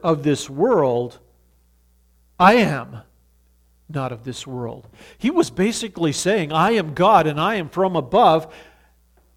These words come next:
and I am not of this world. I am God, I am not of this world."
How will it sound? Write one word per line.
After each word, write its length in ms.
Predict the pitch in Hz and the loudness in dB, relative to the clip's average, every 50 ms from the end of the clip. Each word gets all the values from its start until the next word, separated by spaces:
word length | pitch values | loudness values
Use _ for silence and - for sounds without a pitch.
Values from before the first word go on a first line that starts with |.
| _ | _
and 140 | - 156 147 | -6 -4 -4
I 140 | 156 180 196 | -2 -4 -4
am 120 | 175 151 | -6 -6
not 240 | 139 160 180 196 170 | -6 -4 -2 -2 -2
of 120 | 143 127 123 | -4 -4 -6
this 220 | 139 131 - - | -8 -8 -8 -8
world. 440 | 139 143 165 185 170 139 120 110 123 | -6 -4 -2 0 0 -2 -2 -4 -4
I 160 | 135 139 139 | -2 -2 -2
am 140 | 135 127 127 | -4 -6 -6
God, 380 | 120 151 147 151 170 202 208 | -2 0 2 2 2 2 0
I 140 | - - 143 | -2 -6 -8
am 160 | 143 139 135 | -8 -8 -8
not 240 | 131 131 143 147 156 | -6 -4 -2 -2 -2
of 120 | 160 147 143 | -2 -4 -4
this 220 | 156 147 - - | -6 -6 -6 -8
world." 560 | 165 160 165 170 156 127 113 - - - _ | -6 -2 0 0 0 0 -2 -6 -10 -16 _